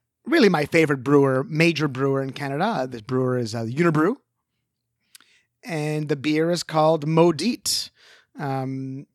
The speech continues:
which, uh, for those of you who don't speak French or speak actually, you know, really Quebecois, 'cause this is a, uh,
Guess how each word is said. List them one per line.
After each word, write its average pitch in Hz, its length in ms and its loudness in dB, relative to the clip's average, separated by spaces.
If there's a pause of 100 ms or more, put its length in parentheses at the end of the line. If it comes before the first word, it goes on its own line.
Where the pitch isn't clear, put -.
which, 147 560 -6
uh, 135 200 -4
for 131 140 -12
those 139 240 -4
of 135 160 -12
you 127 80 -14
who 139 60 -10
don't 135 280 -10
speak - 280 -16
French 226 360 2
or 151 140 2
speak 175 260 -4
actually, 160 240 -2
you 147 60 -2
know, 131 60 -6 (180)
really 180 140 2
Quebecois, 139 520 -2
'cause 143 120 -8
this 131 80 -8
is 135 120 -8
a, 120 220 -4
uh, 110 240 -12